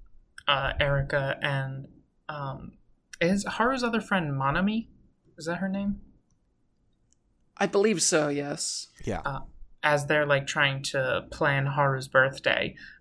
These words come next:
Speaker 1: um, a thing that Haru is, like, constantly doing is, you know, being like, "Oh, well, if this doesn't work out, it's fine. We don't have to do anything for my birthday.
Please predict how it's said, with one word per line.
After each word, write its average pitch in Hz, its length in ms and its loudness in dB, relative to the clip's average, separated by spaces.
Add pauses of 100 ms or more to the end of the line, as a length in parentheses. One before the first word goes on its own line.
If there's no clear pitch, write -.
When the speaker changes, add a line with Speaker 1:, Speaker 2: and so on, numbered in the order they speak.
Speaker 1:
um, 123 340 0
a 147 60 -4
thing 135 220 -2
that 123 120 -4
Haru 170 320 10
is, 139 180 -2
like, 113 240 2
constantly 135 520 -2
doing 123 420 -4
is, - 280 -10
you 131 60 -6
know, 120 320 -4
being 131 220 -2
like, 131 220 0
"Oh, 202 360 4 (260)
well, 185 140 4
if 185 100 0
this 220 200 2
doesn't 180 280 0
work 160 220 0
out, 156 180 6
it's 156 120 -4
fine. 151 300 2
We 156 80 -2
don't 165 180 0
have 156 160 -4
to 156 80 -4
do 143 160 0
anything 143 400 -2
for 143 100 -8
my 139 140 2
birthday. 135 720 0